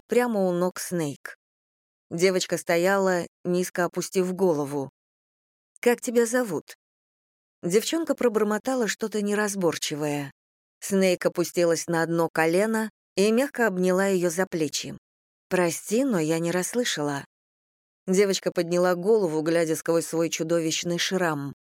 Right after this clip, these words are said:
Синяк на другой щеке посветлел. «Мелисса».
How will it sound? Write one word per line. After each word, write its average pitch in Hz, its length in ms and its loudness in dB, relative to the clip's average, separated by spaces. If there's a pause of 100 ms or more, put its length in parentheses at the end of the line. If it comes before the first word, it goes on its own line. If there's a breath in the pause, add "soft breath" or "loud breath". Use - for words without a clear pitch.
(300)
Синяк 196 400 0
на 180 100 0
другой 170 320 2
щеке 185 460 -2 (120)
посветлел. 185 760 0 (920)
«Мелисса». 233 1120 2